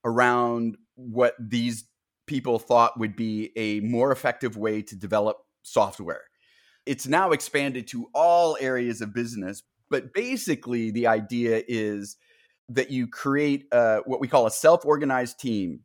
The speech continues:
So if you're a leader, you form a team, you give them a problem that you want solved, and you let them go and solve it. So you're not dictating solutions. You put these smart people together, and as this agile team, they're self-organized, they're autonomous,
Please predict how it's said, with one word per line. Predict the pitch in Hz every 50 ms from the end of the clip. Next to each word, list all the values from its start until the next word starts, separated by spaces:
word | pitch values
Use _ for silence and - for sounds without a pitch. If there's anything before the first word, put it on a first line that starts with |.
| _ _ _
So | - 139 135
if | 135 - 185
you're | 202 208 196
a | 165 139
leader, | 127 127 139 156 156 131 127 110 104 104 101 - _ _ _ _ _ _ _
you | - 120
form | - - 160 175 190 202
a | 185
team, | - - - 139 127 120 113 113 110 117 117 _ _ _
you | - 127 117
give | 120 151 156 143
them | 160 160 151 143 139 131 - _ -
a | 113 117 113
problem | - - 175 170 170 170 139 127 117 113
that | 113 113 117
you | 123
want | 127 120 120 120 - -
solved, | - - 135 120 110 104 98 98 101 104 _ _ _ _ - -
and | 143 160
you | 160 160 160
let | 156 151 160 175 165 - 151
them | 127 147 151 156 160 160 151
go | 143 143 135 135
and | 131 123
solve | 120 - 123 113 113 107 95
it. | - - _ -
So | - 139
you're | 123 135 147
not | 151 156 151 - 117
dictating | 147 156 - - 160 147 131 127 120
solutions. | 120 - 135 131 160 202 180 - 131 110 107 104 107 - _ _ _ _
You | - 147 147
put | - 196 170 -
these | 147 127 -
smart | - 147 151 151 151 -
people | - 147 117 135 120
together, | 127 123 110 135 147 147 123 120 107 110 110 -
and | - 123 117 -
as | 123 127 123 113 120
this | 113 120 120 - _ -
agile | 120 135 151 156 135 143 135 131 127 127 127 123 - - _ _
team, | - - 175 180 165 135 120 117 110 107 110 _ _ _ _ _ _ _ -
they're | 117 117
self-organized, | - - 180 175 170 165 165 - _ _ - - 143 147 135 143 139 135 131 131 131 123 -
they're | 123 117 113
autonomous, | 110 - - - 147 143 143 139 139 131 127 127 123 120 120 - - -